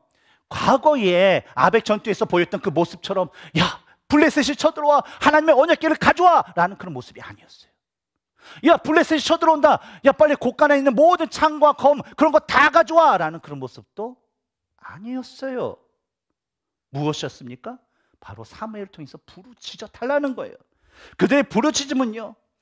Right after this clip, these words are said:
하나님의 선지자인 사무엘에게 하나님께 끊임없이 기도함으로 그 하나님께서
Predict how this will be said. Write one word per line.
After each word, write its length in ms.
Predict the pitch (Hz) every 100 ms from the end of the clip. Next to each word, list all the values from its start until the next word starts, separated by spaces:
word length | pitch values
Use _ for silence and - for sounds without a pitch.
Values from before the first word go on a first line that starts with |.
| _ _ - _
하나님의 380 | - 240 262 269
선지자인 360 | 269 240 247 262
사무엘에게 600 | - 247 247 240 233 240
하나님께 420 | - 254 240 247
끊임없이 560 | - 311 311 269 - 277
기도함으로 680 | - 269 294 262 254 240 - -
그 120 | 285
하나님께서 960 | 285 - - 320 339 302 269 - 247 -